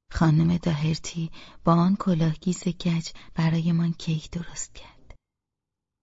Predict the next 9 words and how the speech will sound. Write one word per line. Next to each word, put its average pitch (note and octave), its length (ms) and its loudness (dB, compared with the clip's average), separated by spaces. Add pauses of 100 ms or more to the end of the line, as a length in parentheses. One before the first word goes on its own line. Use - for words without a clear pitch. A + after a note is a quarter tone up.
(140)
ترینا D#3+ 540 4 (340)
با E3+ 140 4
چوب - 440 -2
به F3 120 2
لانه‌های E3+ 600 2
زنبور E3+ 480 0
لایه E3 340 0
پرچین D#3 480 0
زد E3+ 280 -4